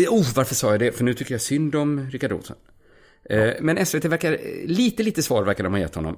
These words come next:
Speaker 1: Eh, "Vi är ett gäng", så här säger Rickard Olsson. Jag tror det är han som säger. Jo, Vi är ett gäng som gjort det här i sju års tid nu och det har varit succé. Fotograferna är kontrakterade på nytt,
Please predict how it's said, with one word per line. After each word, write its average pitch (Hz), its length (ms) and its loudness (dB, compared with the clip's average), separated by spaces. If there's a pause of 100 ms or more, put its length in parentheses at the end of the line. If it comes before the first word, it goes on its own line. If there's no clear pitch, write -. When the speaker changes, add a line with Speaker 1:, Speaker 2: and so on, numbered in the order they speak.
Speaker 1:
Eh, 104 280 2 (460)
"Vi 196 200 0
är 196 60 4
ett 160 80 -2
gäng", 151 340 2
så - 80 -6
här 117 80 0
säger 90 220 -2
Rickard 85 220 -8
Olsson. - 220 -12 (100)
Jag 104 120 -8
tror 101 120 -6
det 90 60 -6
är 82 40 -8
han 78 160 -8
som - 240 -12
säger. 73 300 -8
Jo, 113 260 -2 (220)
Vi 170 120 4
är 196 40 4
ett 165 60 -2
gäng 151 180 2
som 147 180 2
gjort 127 160 0
det 117 80 -2
här 98 260 0
i 95 80 -6
sju 120 240 -2
års 95 180 -2
tid 87 240 -4
nu 82 240 -4
och - 80 -6
det 85 60 -2
har 78 60 -2
varit 78 200 -4
succé. - 340 -10 (400)
Fotograferna 101 600 -2
är 123 40 -2
kontrakterade 110 640 0
på 113 100 -2
nytt, - 380 -2